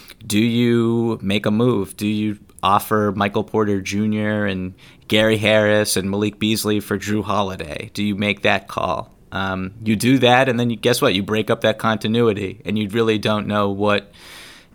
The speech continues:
is, what's ahead, uh, for your defense, uh, or your offense. And so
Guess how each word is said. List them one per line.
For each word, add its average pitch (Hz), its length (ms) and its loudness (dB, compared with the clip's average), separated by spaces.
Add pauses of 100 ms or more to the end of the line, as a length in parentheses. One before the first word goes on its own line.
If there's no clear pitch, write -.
is, 101 640 2
what's 104 260 0
ahead, 110 380 2 (240)
uh, 92 220 -4
for - 160 -2
your 98 160 2
defense, 101 800 -2
uh, 92 260 -4
or 101 140 0
your 123 180 4
offense. - 560 -4
And 98 220 -6
so 107 480 2